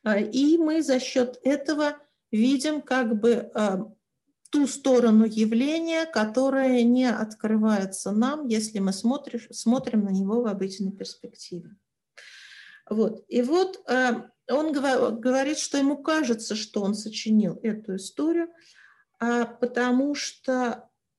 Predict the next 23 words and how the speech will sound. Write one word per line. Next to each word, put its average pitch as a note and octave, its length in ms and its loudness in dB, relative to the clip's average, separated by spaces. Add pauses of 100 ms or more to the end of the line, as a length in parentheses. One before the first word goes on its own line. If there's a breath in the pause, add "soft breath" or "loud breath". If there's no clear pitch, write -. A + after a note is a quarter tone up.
(600)
он-то A#3 300 4
точно C4+ 440 0
знает, A3 320 2
что - 200 -4
он G3 120 2
сочинил, G#3 720 2
да, D4 460 -4 (120)
но A#3+ 220 6
вот A3+ 360 -4 (880)
почему-то D4 680 0
ему B3 320 4
все C4 320 0
мерещится, A#3 1160 0 (420 loud breath)
а - 100 0
мерещится — C#4 680 2 (140)
это A#3+ 240 0
ведь B3 380 -4
такое A3+ 280 2
состояние C4 720 0
глаза, A3 480 4
да, A#3+ 180 -2
когда G#3+ 380 -2
сквозь A#3+ 600 0